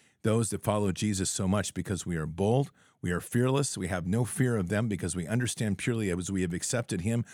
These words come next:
we have life later, and that we are willing to give our lives to protect those who want, are trying to seek Christ,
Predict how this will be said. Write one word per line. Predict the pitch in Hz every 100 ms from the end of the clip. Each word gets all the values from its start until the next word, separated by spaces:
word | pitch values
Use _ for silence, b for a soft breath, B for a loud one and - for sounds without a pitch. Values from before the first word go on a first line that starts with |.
| B -
we | 95
have | 98 113
life | 95 90 101 -
later, | 92 110 120 -
and | 92
that | 98
we | 95 95
are | 92
willing | 101 143 143
to | 113
give | 123 113
our | 107
lives | 95 101 98 73 65 - B B B
to | -
protect | 85 107 90 120 123 -
those | 117 107 90 78
who | -
want, | 90 92 85 -
are | 95
trying | - 107 95
to | 85
seek | - - 160 - -
Christ, | - 90 90 - -